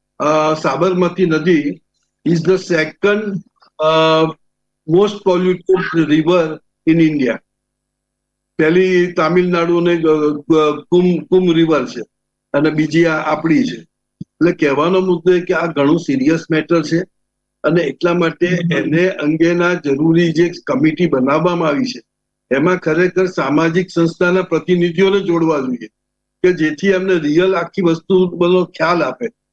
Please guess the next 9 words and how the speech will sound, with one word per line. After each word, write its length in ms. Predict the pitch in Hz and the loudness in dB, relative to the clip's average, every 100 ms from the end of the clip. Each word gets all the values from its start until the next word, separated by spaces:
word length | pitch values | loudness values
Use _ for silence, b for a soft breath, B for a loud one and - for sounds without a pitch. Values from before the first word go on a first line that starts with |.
| _ _ 139 | _ _ -2
આવા 260 | 151 175 | 0 0
અમારા 320 | 165 165 175 165 160 - | 0 0 0 -2 -6 -4
પર્યાવરણમાં 800 | 151 156 170 170 170 175 175 160 | -2 2 0 0 0 0 -2 -4
કામ 240 | 147 165 | -2 -2
કરતા 320 | 160 165 170 | 0 -2 0
એવા 180 | 143 165 | 0 0
માણસોને 540 | 160 147 165 190 202 | 0 -2 0 0 2
જોડવા 360 | 175 160 147 135 | 2 0 0 -2
જોઈએ 280 | 120 123 | -2 -8